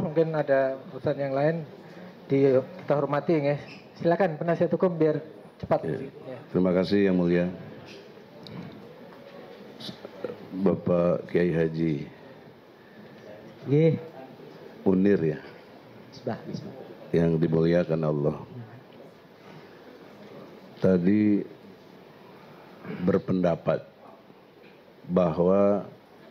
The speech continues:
Speaker 2: siapa yang menuduh harus membuktikan.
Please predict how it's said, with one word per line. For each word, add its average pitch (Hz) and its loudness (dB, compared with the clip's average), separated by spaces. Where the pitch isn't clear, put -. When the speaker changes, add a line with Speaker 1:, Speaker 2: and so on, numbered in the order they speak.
Speaker 2:
siapa 95 2
yang 87 4
menuduh 85 2
harus 87 2
membuktikan. 78 -4